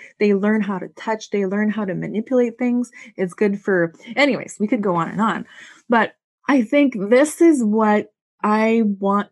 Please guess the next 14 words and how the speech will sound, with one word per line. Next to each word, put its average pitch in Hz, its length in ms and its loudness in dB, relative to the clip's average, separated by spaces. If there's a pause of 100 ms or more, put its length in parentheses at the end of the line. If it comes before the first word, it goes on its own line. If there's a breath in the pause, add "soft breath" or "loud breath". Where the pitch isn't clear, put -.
to 220 160 -2
do 190 640 0 (380)
with 196 420 0 (200)
my 190 440 0 (300)
page, 240 440 2
my 185 300 -4
audience, 226 600 0
is, 202 200 -4
like, 190 300 0 (320 loud breath)
really 254 400 4
teach 226 460 -2
parents 226 480 0
how 208 440 -2 (120)
to 185 460 0